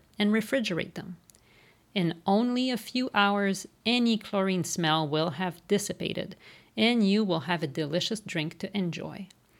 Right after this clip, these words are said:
Add a slice of lemon or lime for extra zing if you like. Even stir in a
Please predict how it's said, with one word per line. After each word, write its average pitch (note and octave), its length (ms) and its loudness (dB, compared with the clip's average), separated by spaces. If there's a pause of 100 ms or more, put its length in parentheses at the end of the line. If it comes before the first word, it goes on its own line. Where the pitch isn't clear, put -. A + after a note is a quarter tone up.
(340)
Add C4 160 6
a C#4+ 60 0
slice B3+ 340 0
of B3 160 -2
lemon A#3+ 400 0
or F#3 140 2
lime F3+ 440 0
for - 200 -4
extra G#3 340 -2
zing G#3+ 260 -2
if - 200 -6
you D3 80 -6
like. D3+ 320 -6
Even A#3+ 480 -2
stir B3 300 -2
in B3 120 0
a A3 60 2